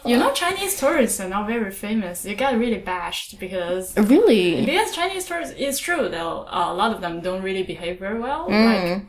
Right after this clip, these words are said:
Speaker 1: it really depends from people to people. It's not,
Speaker 2: Mm-hmm.
Speaker 1: everybody's not,
Speaker 2: Mm-hmm.
Speaker 1: it does not behave that way, but it depends, I guess. Um, well, that's, okay, I have to, I'm, I'm going to stop myself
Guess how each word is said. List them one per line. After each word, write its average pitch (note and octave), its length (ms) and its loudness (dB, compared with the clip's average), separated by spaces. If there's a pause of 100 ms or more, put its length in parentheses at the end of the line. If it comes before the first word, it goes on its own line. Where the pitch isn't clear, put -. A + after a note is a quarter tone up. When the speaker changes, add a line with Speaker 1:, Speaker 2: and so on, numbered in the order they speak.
Speaker 1:
it D#4 140 0
really F4+ 180 4
depends D#4+ 300 2
from C4 160 0
people C#4 220 -2
to C4+ 60 -4
people. B3+ 260 0
It's B3+ 200 6
not, C#4 160 8
Speaker 2:
Mm-hmm. C4+ 80 6
Speaker 1:
everybody's C#4+ 480 4
not, A#3 200 6
Speaker 2:
Mm-hmm. C4+ 300 6
Speaker 1:
it - 20 -2
does A3+ 160 0
not B3+ 180 2
behave C4+ 240 2
that A3 160 4
way, E3 240 0
but E3+ 160 -2
it F#3+ 460 0
depends, A#3+ 340 -2
I D#3 100 -4
guess. - 360 -8 (680)
Um, G3 540 4 (920)
well, - 260 2
that's, - 480 2 (720)
okay, F#3+ 220 -6
I A3+ 100 4
have F#4+ 240 2
to, G3 280 -2
I'm, B3 280 2
I'm B3 240 4
going C4 220 4
to A#3 120 -2
stop A#3 340 2
myself E3 540 -6